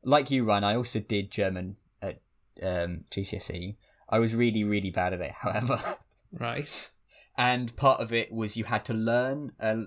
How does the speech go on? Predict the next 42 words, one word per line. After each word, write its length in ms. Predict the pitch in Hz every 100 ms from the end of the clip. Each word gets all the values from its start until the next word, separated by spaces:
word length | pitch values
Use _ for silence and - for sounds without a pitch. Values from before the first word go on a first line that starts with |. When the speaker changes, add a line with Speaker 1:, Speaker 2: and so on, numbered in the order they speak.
| -
Speaker 1:
uh, 220 | 107 101 101
by 160 | 117 113
rote, 540 | 110 117 101 - - - _ _ -
uh, 200 | 107 104 -
just 260 | 110 -
this 360 | 98 104 - - -
par-, 360 | - 120 110 107
these, 220 | 107 101
these 200 | 123 113
several 280 | - 120 107
paragraphs 520 | - 104 98 101 92
of 140 | 101 -
text 400 | - - - 95
that 60 |
you 80 | 87
had 100 | 87
to 100 | 98
write 220 | 90 -
down. 280 | 87 - - _ _ _ - - - - -
And 640 | 107 107 101 101 95 - - -
so 260 | - 123
Speaker 2:
Is, 260 | 107 104 95 - 104
is, 200 | - 170
is 200 | 180 202
that 80 | 180
how 100 | 208
you 120 | 202
used 180 | 196 196
to 120 | 202
learn 300 | 185 185 185
languages? 540 | 185 180 180 180 110 110
Was 120 | 123
it? 720 | 175 - - 190 - 180 196 - -
<laughs> 180 | - -
Speaker 1:
No, 140 | 175
for 160 | 180 175
the, 120 | 160
the 220 | 151 160
one 220 | 123 160 180
aspect 420 | 151 - 127 -
of 80 | 123
the, 300 | 123 120